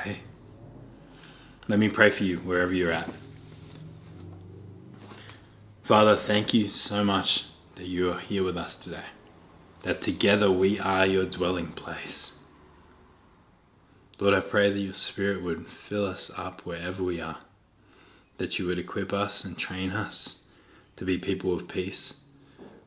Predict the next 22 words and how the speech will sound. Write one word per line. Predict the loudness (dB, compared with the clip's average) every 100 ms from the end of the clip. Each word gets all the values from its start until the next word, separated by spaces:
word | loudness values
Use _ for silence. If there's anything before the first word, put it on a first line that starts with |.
| -6
to | -2
be | 0 0
ambassadors | 0 -2 -2 -2 -4 -6 -6 -6
for | -6
you, | -4 -2 -4 -10 -20 _ _ _ _ _ _ _ -8
carrying | 0 2 4 2
this | -2 -2
ministry | -2 0 -2 -4
of | -6
reconciliation | -6 -6 -6 -4 -4 -4 -4 -4
into | -4 -4 -4
our | -4
worlds. | -6 -8 -10 -12 -14 -16 _ _ _ _ _ _ _ -20 -20 -20 _ _ _ 2
Lord, | 4 4
help | 0 -2
us | -2 -2
to | 2
live | 2 2
at | 0
peace | -2 0
with | -2
others, | -2 -6 -8 -10